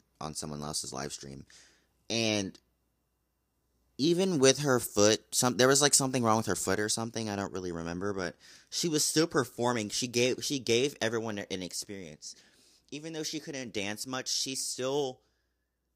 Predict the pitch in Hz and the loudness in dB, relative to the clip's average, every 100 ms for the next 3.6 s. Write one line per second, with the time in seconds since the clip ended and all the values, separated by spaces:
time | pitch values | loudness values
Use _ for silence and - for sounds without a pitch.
0 | _ 98 107 - - - 151 165 170 135 | _ -8 -6 -6 -6 -6 0 0 0 -2
1 | 120 95 82 76 76 _ _ _ _ _ | -2 -4 -8 -14 -20 _ _ _ _ _
2 | _ _ _ _ _ _ - - 151 123 | _ _ _ _ _ _ -14 -10 -6 -6
3 | - - 156 117 78 | -4 -4 -2 -2 -4